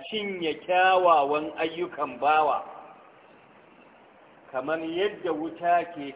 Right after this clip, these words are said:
cinye kirare ko karmani. Saboda ne, duk lokacin da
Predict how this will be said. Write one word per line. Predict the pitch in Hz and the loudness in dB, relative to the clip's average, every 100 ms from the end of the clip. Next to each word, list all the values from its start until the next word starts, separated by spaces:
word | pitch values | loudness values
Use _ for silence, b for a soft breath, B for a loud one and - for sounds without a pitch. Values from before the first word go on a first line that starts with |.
| - | -12
cinye | 190 185 165 143 123 - | -10 -10 -8 -10 -10 0
kirare | 226 214 196 165 151 170 160 - - - - | 2 6 6 6 4 -4 -6 -10 -18 -20 -8
ko | - 175 175 - | 0 0 0 2
karmani. | 202 208 190 180 170 156 - - - - - - - - - - - - - - - - - - - - - - - - - - - - - - - _ - - - - _ - 156 - - | 2 2 2 2 2 -4 -10 -20 -20 -20 -20 -20 -20 -20 -20 -20 -20 -20 -20 -20 -20 -20 -20 -20 -20 -20 -20 -20 -20 -20 -20 -20 -20 -20 -20 -20 -20 _ -20 -20 -20 -20 _ -20 -20 -18 4
Saboda | 294 285 226 175 | 8 10 8 6
ne, | 160 131 - - - - - - - - - - - - - - 156 | -2 -6 -12 -20 -20 -20 -20 -20 -20 -20 -20 -20 -20 -20 -20 -10 -4
duk | 277 | 0
lokacin | 294 311 262 247 262 | 4 4 4 0 -2
da | 247 | 2